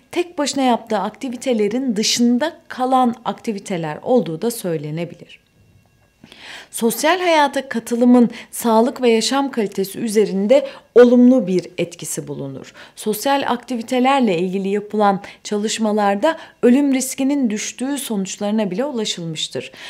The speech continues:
Başka bir deyişle sosyal katılımın hem yaşam süresini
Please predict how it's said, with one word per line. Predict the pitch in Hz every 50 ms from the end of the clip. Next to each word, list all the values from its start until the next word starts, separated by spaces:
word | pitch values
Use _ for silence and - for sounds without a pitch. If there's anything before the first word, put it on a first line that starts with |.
| - - -
Başka | 302 294 - - 311 254
bir | 233
deyişle | 262 277 294 277 - 226 202
sosyal | - - 214 196 - - 277 294 294
katılımın | 285 - 247 240 - 226 220 220 220 214 208 214 - - -
hem | - 294 285 254
yaşam | 240 226 - - 285 302 294
süresini | 294 - 220 190 175 170 175 - 240 320 370